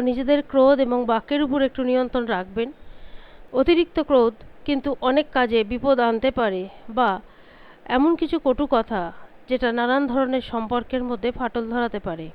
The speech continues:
তাড়াহুড়ো করে কোনো সিদ্ধান্ত নেবেন না বা অর্থ উপার্জনের জন্য কোনো শর্টকাট রাস্তাও ধরবেন না।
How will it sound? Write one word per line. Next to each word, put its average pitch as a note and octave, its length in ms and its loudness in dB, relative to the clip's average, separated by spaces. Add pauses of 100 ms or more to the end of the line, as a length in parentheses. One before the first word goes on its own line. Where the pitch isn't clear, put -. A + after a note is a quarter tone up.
তাড়াহুড়ো D4 440 6
করে D#4 200 0
কোনো C#4+ 220 -2
সিদ্ধান্ত B3+ 460 -4
নেবেন A#3+ 320 0
না C#4 180 0
বা A3+ 140 2
অর্থ G#3 240 -2
উপার্জনের B3+ 540 0
জন্য B3 220 0
কোনো A3 260 -4
শর্টকাট C4 500 -4
রাস্তাও A3+ 420 -4
ধরবেন A3+ 500 0
না। E3+ 80 -12